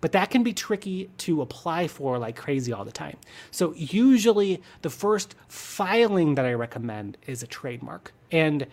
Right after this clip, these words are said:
depending on what your business looks like, that trademark might look different. So I work with a lot of brands who spend a lot of time and effort and creativity and maybe a lot of money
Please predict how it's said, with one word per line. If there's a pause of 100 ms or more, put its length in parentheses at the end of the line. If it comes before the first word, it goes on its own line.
(120)
depending
on
what
your
business
looks
like, (140)
that
trademark
might
look
different. (260)
So (200)
I
work
with
a
lot
of
brands
who
spend
a
lot
of
time (340)
and
effort
and
creativity
and
maybe (140)
a
lot
of
money